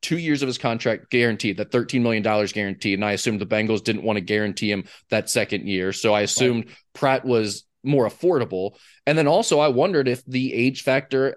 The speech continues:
Speaker 1: had something to do with it, where, hey, Jermaine Pratt's twenty-six years old and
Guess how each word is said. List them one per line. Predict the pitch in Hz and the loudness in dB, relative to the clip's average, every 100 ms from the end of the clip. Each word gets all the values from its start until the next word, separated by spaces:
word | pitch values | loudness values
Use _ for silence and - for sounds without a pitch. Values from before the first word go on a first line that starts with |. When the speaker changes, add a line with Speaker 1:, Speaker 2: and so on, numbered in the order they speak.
| - | -6
Speaker 1:
had | 120 120 127 - | -4 -2 -2 -2
something | 135 135 147 | -4 -2 -2
to | 135 | 0
do | 135 185 | 2 2
with | 156 | 2
it, | 113 | 0
where, | 113 107 - - | 0 -2 -6 -2
hey, | 143 | 0
Jermaine | 131 107 127 131 | 0 0 0 2
Pratt's | 139 143 - | 0 0 -4
twenty-six | - 131 135 - 135 - | -2 0 0 2 0 0
years | 165 147 | -2 2
old | 139 180 170 | 4 4 4
and | 113 | 2